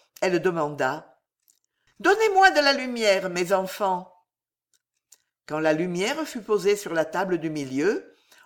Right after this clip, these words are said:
on vit que la petite Bretonne n'avait pu retenir ses larmes, mais qu'elle ne voulait pas leur donner toute puissance sur elle. Debout près de Noémie, elle avait l'air d'une sœur un peu plus grande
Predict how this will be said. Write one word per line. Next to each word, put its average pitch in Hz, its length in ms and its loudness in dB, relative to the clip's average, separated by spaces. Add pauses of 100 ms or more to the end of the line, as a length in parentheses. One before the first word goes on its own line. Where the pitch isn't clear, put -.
on 180 160 -2
vit 226 240 -2
que 262 120 -6
la 175 100 -2
petite 247 380 -4
Bretonne 180 640 -4
n'avait 156 240 -2
pu 151 160 -8
retenir 196 560 -4
ses 165 180 -8
larmes, 180 520 -4 (400)
mais 202 180 0
qu'elle 202 260 0
ne 180 80 -4
voulait 165 280 -2
pas 233 220 0
leur 269 200 -2
donner 196 440 -2
toute 240 260 -8
puissance 196 640 -10
sur 143 240 -8
elle. 123 440 -2 (1080)
Debout 220 500 -4
près 220 200 -4
de 170 100 -2
Noémie, 160 640 -4 (300)
elle 202 120 2
avait 180 200 2
l'air 220 280 -2
d'une 220 220 -4
sœur 180 360 -4
un 214 100 -2
peu 294 180 -8
plus 196 160 -6
grande 170 500 -4